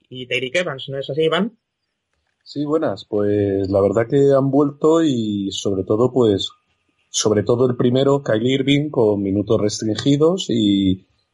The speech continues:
Speaker 2: y empezó a jugar contra Sixers, creo que fue, el primer partido, y solo ha jugado veintiún minutos. No ha empezado muy bien en tiros,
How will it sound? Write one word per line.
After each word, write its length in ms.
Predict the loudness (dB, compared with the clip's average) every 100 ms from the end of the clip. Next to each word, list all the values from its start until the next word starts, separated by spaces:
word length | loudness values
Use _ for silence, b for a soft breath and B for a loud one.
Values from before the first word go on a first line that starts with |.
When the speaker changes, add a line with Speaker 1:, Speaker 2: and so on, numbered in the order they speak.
| -2
Speaker 2:
y 80 | -2
empezó 360 | 0 0 0
a 20 |
jugar 640 | 0 2 4 4 4 2 -2
contra 1300 | -4 -6 -6 -4 0 2 2 0 0 0 0 0 -2
Sixers, 500 | 0 0 2 0 0
creo 160 | 0
que 80 | 0
fue, 200 | 2 0
el 60 | 0
primer 280 | -2 -2
partido, 580 | 0 0 0 0 -2 -2 _ -8
y 180 | -4 -2
solo 200 | 0 0
ha 40 |
jugado 180 | 0 0
veintiún 340 | 0 -2 -4
minutos. 480 | -4 -6 -8 -12 -8
No 120 | -4
ha 40 | -2
empezado 460 | 0 0 2 2
muy 160 | 2 -2
bien 200 | -2 -2
en 220 | -4 -2
tiros, 500 | 0 4 4 2 -6